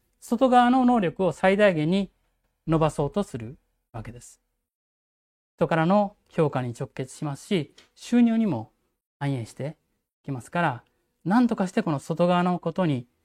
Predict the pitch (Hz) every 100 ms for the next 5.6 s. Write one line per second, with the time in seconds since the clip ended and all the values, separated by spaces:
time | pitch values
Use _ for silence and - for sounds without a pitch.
0 | _ _ _ _ - 185 185 180 180 160
1 | 151 196 139 131 - 135 120 127 120 139
2 | 117 _ _ _ _ _ _ _ _ _
3 | 170 175 - 170 165 156 175 214 156 175
4 | 185 - _ _ _ _ 156 143 123 143
5 | 190 180 - 120 - 151